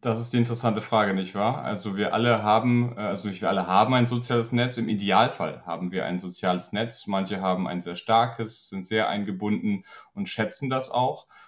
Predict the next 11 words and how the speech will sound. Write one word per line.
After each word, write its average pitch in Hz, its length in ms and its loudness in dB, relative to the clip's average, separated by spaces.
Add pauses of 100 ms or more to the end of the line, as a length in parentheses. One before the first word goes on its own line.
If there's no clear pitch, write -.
Und 110 160 -4
andere 101 340 2
sind, 92 460 -4
ähm, 92 420 -4
vielleicht 92 280 -6
weniger 113 320 4
glücklich, 117 420 -2
weniger 110 300 4
eingebunden, 113 560 2
haben 98 480 0
weniger 98 560 4